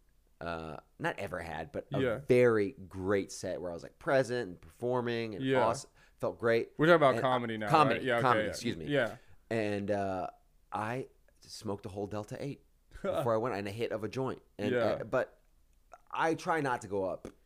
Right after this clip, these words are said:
Speaker 1: uh, higher, so, uh,
Speaker 2: It's,
Speaker 1: you know.
Speaker 2: it's, yeah, when I started comedy, it was, like, a pact I made with myself was not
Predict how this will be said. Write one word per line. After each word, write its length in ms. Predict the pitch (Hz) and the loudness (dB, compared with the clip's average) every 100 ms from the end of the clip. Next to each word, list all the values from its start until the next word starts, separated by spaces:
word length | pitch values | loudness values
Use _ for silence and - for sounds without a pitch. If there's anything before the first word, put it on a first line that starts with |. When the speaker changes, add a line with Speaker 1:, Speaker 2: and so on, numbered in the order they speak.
| - | -8
Speaker 1:
uh, 240 | 92 57 | -8 -8
higher, 400 | - 92 82 78 | -10 -8 -6 -8
so, 300 | 82 87 80 - | -8 -8 -8 -4
uh, 60 | 180 | 0
Speaker 2:
It's, 340 | 180 71 - | 0 0 -6
Speaker 1:
you 60 | 85 | -6
know. 160 | 64 - _ | -8 -14 _
Speaker 2:
it's, 360 | - 170 165 - | -4 -2 -4 -6
yeah, 240 | 147 147 131 | 0 2 2
when 160 | 135 | 2
I 100 | 156 | 0
started 540 | 214 - 156 156 156 143 | 0 -2 2 2 0 -6
comedy, 480 | - 123 127 131 | -4 -2 -2 -2
it 80 | 135 | -4
was, 120 | - | -6
like, 100 | 120 | -8
a 60 | 123 | -10
pact 460 | - - 123 123 139 | -10 -4 -2 -2 -2
I 60 | |
made 260 | 120 113 110 | -2 -2 -2
with 160 | 123 | -4
myself 440 | 127 127 135 123 123 | -4 -4 -2 -2 -4
was 180 | 127 113 | -8 -6
not 460 | 104 107 120 - | -4 -2 -2 -4